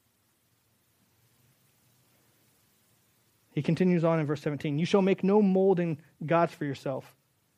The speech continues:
like the golden calf. The feast of unleavened bread you shall keep.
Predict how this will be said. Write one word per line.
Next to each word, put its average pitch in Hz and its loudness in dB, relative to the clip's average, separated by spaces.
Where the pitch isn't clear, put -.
like 156 2
the 202 6
golden 208 4
calf. 226 0
The - -2
feast 208 -2
of 190 2
unleavened 170 0
bread 156 2
you 147 -8
shall 147 -6
keep. - -6